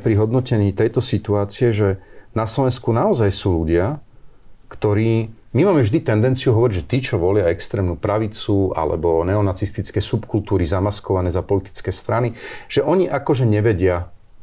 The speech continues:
čo v skutočnosti títo, e, ľudia sú zač. No ale treba možno počítať aj s tým, že máme tu časť elektorátu, ja nie som sociológ, neviem to odhadnúť,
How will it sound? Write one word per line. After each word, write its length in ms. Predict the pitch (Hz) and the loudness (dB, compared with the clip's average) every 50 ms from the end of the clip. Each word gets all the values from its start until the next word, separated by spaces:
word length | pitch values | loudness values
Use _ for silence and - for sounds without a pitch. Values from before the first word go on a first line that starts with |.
| - - - - - - | -20 -20 -20 -20 -14 -4
čo 160 | - 143 123 | -4 -4 -4
v 60 | - - | -4 -4
skutočnosti 960 | - 120 110 - 120 - - - 101 92 - - - 98 90 87 - - - | -4 -2 0 0 -2 -2 -2 -2 -2 -2 -2 -6 -8 -10 -10 -10 -12 -10 -4
títo, 480 | - 107 101 - 107 92 90 - - - | -2 -2 -2 0 0 0 0 -2 -4 -8
e, 120 | - - - - 95 92 90 90 - | -10 -10 -4 -2 0 0 0 0 0
ľudia 240 | 92 98 101 98 98 | 0 0 2 2 0
sú 240 | 85 - - 101 87 | 0 -2 -2 -2 -2
zač. 320 | 80 78 76 - - - - - - - - - - - - - | -2 -2 -4 -6 -8 -14 -18 -20 -20 -20 -20 -20 -20 -8 -4 -2
No 80 | 110 | -2
ale 80 | 120 - | -2 0
treba 240 | - 160 190 190 180 | 0 0 2 2 2
možno 320 | 131 123 135 131 151 147 | 2 2 0 2 0 0
počítať 480 | 113 - 110 101 - - - 143 131 135 | 0 0 -2 -2 -2 0 0 0 0 0
aj 160 | - 120 110 | 0 0 0
s 160 | 101 - - | 0 -2 -4
tým, 240 | - 95 98 104 107 | -2 0 0 0 2
že 80 | 104 104 | 2 0
máme 240 | 95 95 107 123 | 0 2 0 0
tu 160 | 123 123 110 98 | -2 -2 -4 -4
časť 400 | - - 95 90 - - - - | -2 -2 -4 -4 -4 -8 -4 -4
elektorátu, 640 | 78 85 - - - 98 92 95 95 - - 113 | -4 -4 -2 -2 -2 -2 -2 -2 -2 0 0 2
ja 60 | 95 92 | 2 2
nie 100 | 101 107 | 0 0
som 160 | - - 101 | 0 -2 -4
sociológ, 560 | - - - - - - 101 98 104 98 92 | -2 -2 -4 -4 -2 0 0 2 2 2 2
neviem 240 | 101 104 107 101 107 | 0 0 0 0 0
to 80 | 92 | 0
odhadnúť, 480 | 85 82 80 87 87 92 110 127 143 139 | 0 0 0 -2 -2 -2 -2 -2 -2 -4